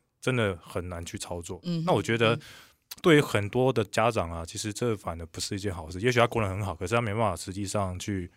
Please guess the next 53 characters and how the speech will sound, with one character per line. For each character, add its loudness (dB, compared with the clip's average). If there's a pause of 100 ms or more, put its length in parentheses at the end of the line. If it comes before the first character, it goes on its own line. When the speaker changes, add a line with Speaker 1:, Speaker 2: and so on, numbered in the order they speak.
(420)
Speaker 1:
实 -4
现 2
或 -4
者 0
满 0
足 -8
需 -4
求 -2
的 -6
时 -2
候， 0
它 -4
就 -2
变 -4
成 -6
一 -4
种 -8
垃 -6
圾。 -8 (240)
Speaker 2:
哎， -8 (140)
可 0
是 2
你 0
们 0
在 4
医 -2
院 2
或 4
是 0
在 2
月 2
子 0
中 0
心 -2
的 0
时 -2
候， 2
那 -2
个 0
护 -2
理 2
师 -2
没 0
有 0
教 0
你 -2
们 -6
怎 -6
么 -6
用 -4
包 -6
巾 -8
吗？ -10